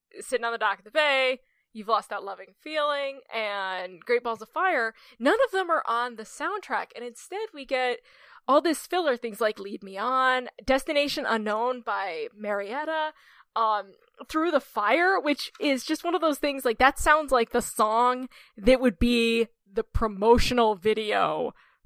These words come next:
for, like, not even the, the commercial, but, like, a promotional video that would have been sent to a video store, like, "Stop, to-,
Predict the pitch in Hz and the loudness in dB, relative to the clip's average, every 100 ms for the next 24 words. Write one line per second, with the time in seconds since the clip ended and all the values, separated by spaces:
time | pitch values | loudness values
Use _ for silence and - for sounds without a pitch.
0 | - 226 202 202 190 185 180 202 233 220 | -2 0 4 4 6 4 2 -2 -2 -2
1 | - _ _ _ 247 339 359 381 320 214 | -4 _ _ _ 4 6 6 4 2 0
2 | - - - 220 196 214 - 370 392 381 | -2 -6 -4 0 0 0 -2 -2 -2 -4
3 | - - 262 247 240 - 226 294 302 262 | 2 6 8 8 6 6 6 4 0 -2
4 | 262 254 240 196 214 202 202 - 233 214 | 0 2 2 2 0 -4 -6 -4 -4 -2
5 | 226 214 202 220 226 214 - 226 220 175 | 0 0 -2 0 0 0 -2 0 0 -2
6 | 160 - 294 220 - - 302 | -4 -2 0 2 0 0 0